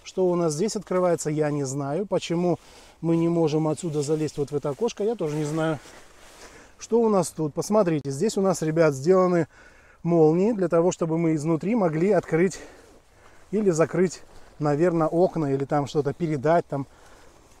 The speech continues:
фиг его знает. Во всяком случае, открыть окна мы можем прям через все вот эти вот. Видите, какой шикарный вид у нас может быть.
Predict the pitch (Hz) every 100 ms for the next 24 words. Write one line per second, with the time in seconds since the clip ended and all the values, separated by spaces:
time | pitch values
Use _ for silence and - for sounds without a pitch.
0 | - - 180 156 151 143 151 135 139 175
1 | 175 160 175 175 170 196 196 185 226 233
2 | 175 165 165 202 185 170 - - - -
3 | - - - - - - 170 190 208 -
4 | 170 151 - - 196 170 175 175 160 156
5 | - - - - - - - - - -
6 | - 196 220 185 - 131 - - - -
7 | _ _ _ _ _ _ - - - -
8 | 156 196 196 175 185 180 170 160 185 165
9 | 160 156 156 165 151 143 139 131